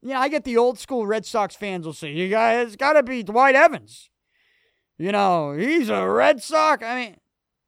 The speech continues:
I mean, Manny Ramirez, let's not, let's not devalue the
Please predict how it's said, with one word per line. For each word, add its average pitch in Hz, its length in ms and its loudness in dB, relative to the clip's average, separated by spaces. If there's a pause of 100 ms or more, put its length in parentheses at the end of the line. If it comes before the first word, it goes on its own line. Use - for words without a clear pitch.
(300)
I 269 60 -12
mean, 285 140 -4
Manny 359 280 -2
Ramirez, 294 480 0
let's 359 260 -6
not, 339 280 0 (1400)
let's 370 260 -8
not 302 200 0
devalue 247 720 0
the 190 600 -6